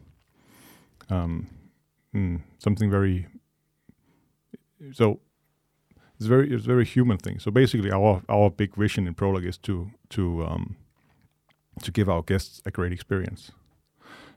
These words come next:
That's what we, um, what we repeat to ourselves all the time, and, um, and, and, and I guess that's really the, the bedrock or the starting point. And then from here, this, this vision, that, that's where all these things are unfolding back to the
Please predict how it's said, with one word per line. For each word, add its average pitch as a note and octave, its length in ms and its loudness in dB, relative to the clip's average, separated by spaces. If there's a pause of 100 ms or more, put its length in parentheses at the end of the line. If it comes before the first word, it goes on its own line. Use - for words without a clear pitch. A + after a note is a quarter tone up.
That's F#2 220 -4
what F#2 140 0
we, F2+ 320 -2
um, E2 400 -8 (280)
what F2 160 -8
we E2+ 280 -8 (180)
repeat G2 320 -2
to - 100 -6
ourselves F2 460 -6 (160)
all E2+ 120 -8
the D#2+ 100 -6
time, F2+ 400 -4
and, D#2+ 200 -8 (880)
um, E2+ 600 -6 (680)
and, F#2+ 280 -2
and, F#2+ 200 -6
and F#2+ 180 -4
I F#2+ 40 -2
guess G#2 180 0
that's G#2+ 220 2
really G2+ 160 4
the, E2 300 -4
the F#2 100 -8
bedrock F2+ 400 -4
or E2 80 -6
the E2+ 100 -6
starting F#2 340 0
point. - 480 -10 (480)
And G#2 100 0
then A#2 120 4
from G#2 180 -2
here, B2 340 2 (180)
this, G#2 180 -4 (220)
this - 180 -2
vision, G#2 360 0
that, G2 220 -4
that's A2 240 -2
where F#2+ 120 -2
all G2 120 0
these F#2+ 220 -4
things G#2 200 -2
are F2+ 60 -4
unfolding F#2+ 460 0
back F#2 240 -8
to - 160 -8
the E2+ 260 -4